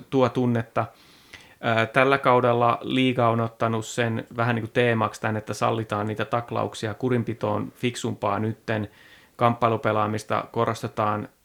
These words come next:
ää, niin se on hyvä ratkaisu, mutta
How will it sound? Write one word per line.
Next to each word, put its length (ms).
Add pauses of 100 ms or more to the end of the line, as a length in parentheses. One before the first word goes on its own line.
(120)
ää, 340 (100)
niin 360 (180)
se 220
on 160
hyvä 240
ratkaisu, 600 (340)
mutta 520